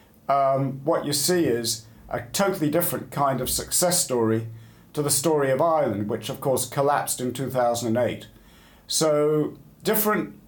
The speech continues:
tr-, trajectories for countries based on different ways of developing them, um, produce different results.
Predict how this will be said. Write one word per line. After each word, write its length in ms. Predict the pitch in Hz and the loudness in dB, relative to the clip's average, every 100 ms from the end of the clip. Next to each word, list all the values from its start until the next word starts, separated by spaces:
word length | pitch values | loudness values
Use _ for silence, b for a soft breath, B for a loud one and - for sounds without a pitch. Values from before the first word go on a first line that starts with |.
| - - - | -20 -20 -18
tr-, 220 | - - - | -10 -10 -2
trajectories 720 | 151 - 208 202 - 131 - | -2 2 0 0 -4 -4 -4
for 100 | 113 | -4
countries 720 | 131 120 - 135 131 - B B B B - | -4 -4 -4 -6 -4 -6 B B B B 0
based 280 | 160 156 | 0 2
on 200 | 151 147 | 2 2
different 320 | 180 185 139 - | 2 0 -2 0
ways 340 | 151 147 131 | 2 2 0
of 260 | 127 107 - | -2 -4 -4
developing 720 | 135 147 180 185 131 104 101 | -2 2 2 0 0 -2 -2
them, 300 | 107 117 - | -4 -6 -8
um, 540 | - 127 127 127 127 - B B B | -2 2 2 2 -2 -8 B B B
produce 400 | 156 156 151 147 | -2 2 0 2
different 300 | 135 117 110 | -2 -4 -6
results. 640 | 113 110 104 98 - - | -4 -2 -2 -2 -6 -10